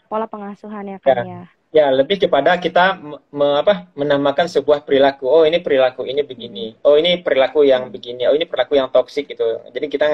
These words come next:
Speaker 2: eh, harusnya kita belajar dari sini gitu. Bukan malah menyalah-nyalahkan orang tua gitu ya.
Speaker 1: Oke, oke. Berarti,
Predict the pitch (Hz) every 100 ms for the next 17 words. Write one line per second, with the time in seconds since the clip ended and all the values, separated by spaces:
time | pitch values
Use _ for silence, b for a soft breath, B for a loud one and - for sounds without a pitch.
0 | 143 b b b b _ 113 117 120 117
1 | 143 143 139 123 120 131 120 117 123 120
2 | 113 110 _ - 120 156 131 139 139 127
3 | 120 113 113 117 117 127 120 117 113 127
4 | 120 - 110 - _ _ _ _ b b
5 | b _ _ _ _ _ _ _ _ _
6 | _ 247 _ - 262 240 247 - 247 233
7 | 233 226 202 -